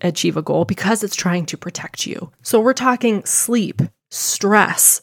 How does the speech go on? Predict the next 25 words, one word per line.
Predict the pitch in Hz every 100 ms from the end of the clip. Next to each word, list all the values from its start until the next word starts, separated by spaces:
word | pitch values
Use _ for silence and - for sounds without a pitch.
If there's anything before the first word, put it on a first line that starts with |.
| _
reducing | 190 202 277 294 196 175
stress. | - 165 - -
We're | 190
talking | 202 196
about | 214 214
your | 220
gut | 185 214 262
health. | - - 160 -
All | - 247
of | 294
that | 202 185
falls | - 175 165 - - - -
under | 180 180 175
this | 180 175
nervous | 170 165
system | - 165 -
category. | 165 170 160 - - 180 - - - _
And | - 214
you | 233 269
know | 214 220
that | 170 -
these | 180 175 175
are | 175 156
some | 147 170 156
big, | 165 170 160 160